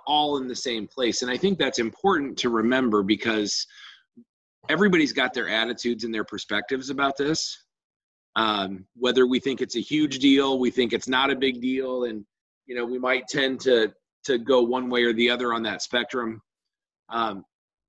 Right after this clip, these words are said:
but as a church, we wanna have grace, and, and we wanna move forward in unity, and, and that's gonna be tricky considering we're kind of spread out, um, in,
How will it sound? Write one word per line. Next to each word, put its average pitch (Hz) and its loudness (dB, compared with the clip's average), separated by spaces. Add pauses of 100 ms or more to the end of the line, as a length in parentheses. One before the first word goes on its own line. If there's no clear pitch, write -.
(180)
but 135 0
as 123 4
a 117 -2
church, 151 2
we 139 2
wanna 123 2
have 101 0
grace, 110 0
and, 113 0
and 107 0
we 107 4
wanna 110 2
move 110 8
forward 117 6
in 104 4
unity, 127 4
and, 107 -2
and 113 0
that's 117 0
gonna 120 -2
be 110 2
tricky 123 2
considering 120 2
we're 110 0
kind 123 -2
of 110 0 (140)
spread 117 0
out, 110 0 (720)
um, 110 -2 (720)
in, 120 -16